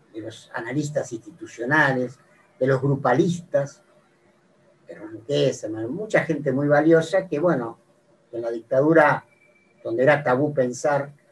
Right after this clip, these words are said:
se tuvieron que ir, algunos volvieron, otros no,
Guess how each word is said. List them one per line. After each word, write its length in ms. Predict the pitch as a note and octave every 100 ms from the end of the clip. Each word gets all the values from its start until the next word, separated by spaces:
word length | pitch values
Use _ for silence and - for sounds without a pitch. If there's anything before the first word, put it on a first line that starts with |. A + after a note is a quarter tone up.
| _
se 140 | _ A2+
tuvieron 360 | B2 C3+ C#3
que 160 | C3+ D3
ir, 140 | E3
algunos 320 | D#3 B2+ C3 A#2+
volvieron, 480 | C3 C#3+ D3+ C3
otros 300 | B2 B2+ C3+
no, 280 | C#3+ E3+ F3